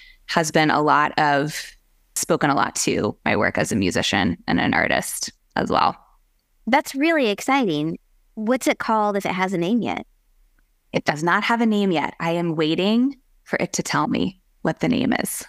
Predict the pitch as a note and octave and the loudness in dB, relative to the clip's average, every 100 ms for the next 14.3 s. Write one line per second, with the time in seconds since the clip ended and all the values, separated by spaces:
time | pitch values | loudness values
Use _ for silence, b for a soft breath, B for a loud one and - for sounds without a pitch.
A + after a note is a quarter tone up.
0 | _ _ - - - - _ _ _ B | _ _ -4 -2 -2 -4 _ _ _ B
1 | B A3+ C#4 C4+ - A3+ A#3 B3 - F3+ | B 2 2 2 0 2 2 0 2 0
2 | G#3 A#3 - G#3 - F#3+ F3+ F#3+ B B | 0 -2 0 0 0 0 2 0 B B
3 | B - G#3+ G#3+ B3+ B3+ D4+ D#4 C4+ F#3 | B 0 2 2 0 2 2 2 2 2
4 | F#3+ G3 G3 G3 G#3 - _ _ - F3+ | 2 2 2 0 -4 -10 _ _ -2 0
5 | F3+ F3+ D#3+ D#3+ F3 G#3 - F3 E3+ E3 | 0 2 2 2 2 2 2 0 0 0
6 | D#3+ D#3+ - F3+ - F#3+ F#3+ E3+ - D3+ | 0 -2 -2 -4 -2 0 2 0 0 0
7 | D3+ D#3 D#3 D3+ D#3+ - E3 D#3+ C#3+ B2 | 2 2 2 0 -2 -4 -2 0 0 0
8 | B2+ - _ - E3 E3+ D#3 - - G#3 | -2 -4 _ -6 -2 -2 -2 -2 -2 -2
9 | - - - _ b b b b b E3 | -4 -8 -10 _ b b b b b 0
10 | D3 D3 G2+ - _ _ _ _ _ _ | 2 0 -2 -4 _ _ _ _ _ _
11 | _ - D3+ D3+ D#3 D#3 D#3+ - - - | _ -4 -4 0 0 2 -2 -6 -18 -12
12 | - - _ _ _ - F3 E3 - - | -12 -14 _ _ _ -4 -2 0 0 0
13 | - - - - E3 A#2 E2+ E2+ F2 F2 | -2 -4 -6 -4 0 0 0 0 0 0
14 | - - - | -2 -2 -2